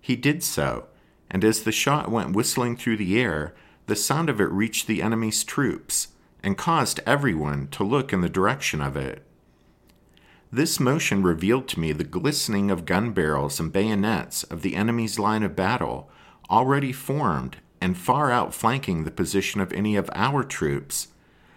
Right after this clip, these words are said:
so that the line of his advance from his right to Little Round Top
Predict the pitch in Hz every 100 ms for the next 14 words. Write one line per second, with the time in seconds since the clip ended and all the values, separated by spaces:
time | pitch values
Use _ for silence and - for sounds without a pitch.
0 | - - 131 135 143 139 127 147 143 -
1 | 147 151 165 85 82 73 69 - 92 92
2 | 98 - 95 127 80 - - 90 107 85
3 | 92 135 143 73 65 -